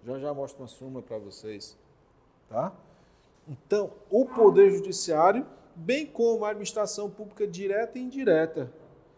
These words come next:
o Executivo e os seus órgãos, né,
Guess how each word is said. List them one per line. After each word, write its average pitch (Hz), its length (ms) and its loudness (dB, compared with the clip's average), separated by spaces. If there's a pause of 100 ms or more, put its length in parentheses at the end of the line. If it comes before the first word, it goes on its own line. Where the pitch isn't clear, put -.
(200)
o 120 140 -4
Executivo 175 1080 -8 (260)
e 147 80 -4
os 156 100 -6
seus 139 280 -4
órgãos, 135 960 0
né, 117 400 -16